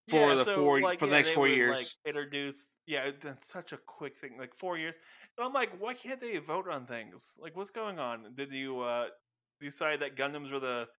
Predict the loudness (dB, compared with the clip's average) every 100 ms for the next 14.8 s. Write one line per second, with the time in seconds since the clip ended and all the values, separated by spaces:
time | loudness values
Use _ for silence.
0 | _ _ _ _ _ _ -4 -2 -6 -6
1 | -6 -6 -8 -14 -8 -8 -6 -8 -8 -8
2 | -8 -6 -4 -4 -6 -10 -12 -10 -10 -12
3 | -16 -12 -10 -8 -6 -6 -6 -10 -8 -6
4 | -4 -6 -12 -12 -18 _ _ _ -20 _
5 | _ -8 -6 -4 -2 -4 -6 _ _ _
6 | -6 -6 -6 -10 -10 -14 -12 -10 -10 _
7 | _ _ _ _ _ _ _ _ _ -6
8 | -6 -6 -6 -2 -4 -4 _ _ -6 -4
9 | -4 -8 _ _ -8 -8 _ -14 -14 -12
10 | -6 -4 -4 -6 -12 -8 -6 -6 -8 -8
11 | -8 -8 -12 -12 -12 -14 -10 -10 -10 _
12 | _ _ _ _ _ _ 4 8 8 6
13 | 0 4 10 10 10 6 6 6 8 8
14 | 2 2 6 8 10 8 6